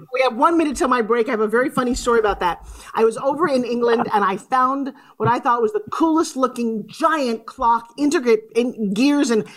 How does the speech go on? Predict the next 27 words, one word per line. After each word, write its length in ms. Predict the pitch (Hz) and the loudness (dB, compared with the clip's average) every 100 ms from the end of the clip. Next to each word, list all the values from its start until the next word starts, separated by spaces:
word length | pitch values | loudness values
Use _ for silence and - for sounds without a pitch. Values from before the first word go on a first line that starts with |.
| - | -14
just 180 | - 359 | -8 -2
my 200 | 330 226 | 0 0
style. 480 | - - 262 277 254 | -2 0 2 2 0
And 80 | 202 | -2
I 80 | |
had 100 | 247 | -2
them 140 | 226 220 | 0 2
wrap 240 | 247 262 | 2 2
it 80 | 254 | 0
up 120 | 247 | 0
and 80 | 233 | -2
I 60 | 202 | -2
had 80 | |
to 80 | 185 | -4
carry 320 | 175 - 269 | -6 -2 0
it 80 | 262 | 2
home 160 | 269 254 | 0 2
on 80 | 240 | 0
the 80 | |
plane. 380 | - - 254 247 | -2 0 2 2
It 40 | 220 | 2
was 120 | 208 | 0
a 80 | 214 | 0
monster 560 | 233 311 302 294 247 | 0 0 0 -2 -2
to 60 | 220 | 0
get 120 | 214 | 0
home. 400 | 247 208 190 185 | 0 -2 -2 -12